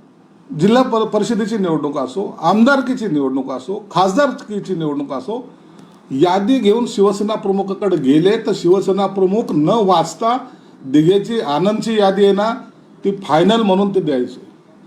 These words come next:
हा विश्वास शिवसेना प्रमुखांचा दिघे साहेबांवर होता. मग याचीच काहीतरी खुन्नस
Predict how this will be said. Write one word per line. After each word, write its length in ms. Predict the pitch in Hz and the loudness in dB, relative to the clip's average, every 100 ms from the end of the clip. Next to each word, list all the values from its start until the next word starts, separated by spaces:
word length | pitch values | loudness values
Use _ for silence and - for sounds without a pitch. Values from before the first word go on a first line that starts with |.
| - - - | -20 -20 -2
हा 140 | 196 | 0
विश्वास 520 | 196 139 - 202 214 165 | 2 0 0 0 0 -2
शिवसेना 360 | 160 170 170 | -2 -2 -6
प्रमुखांचा 540 | 165 165 156 151 156 180 | -6 -4 -4 -6 -6 -2
दिघे 300 | 131 127 127 | 0 0 0
साहेबांवर 340 | - 113 104 | -2 -8 -12
होता. 1000 | - - - - - - - - - 220 | -14 -18 -20 -20 -20 -20 -20 -20 -4 2
मग 200 | 285 220 | 4 4
याचीच 520 | 202 202 339 - - | 2 4 2 2 -4
काहीतरी 720 | 208 226 202 214 226 262 - - - - - - - - - _ - - - - - | 0 0 0 0 0 -2 -6 -14 -20 -20 -20 -20 -20 -20 -20 _ -20 -20 -20 -20 -2
खुन्नस 600 | 226 254 269 156 - - | 2 4 2 -2 -10 -16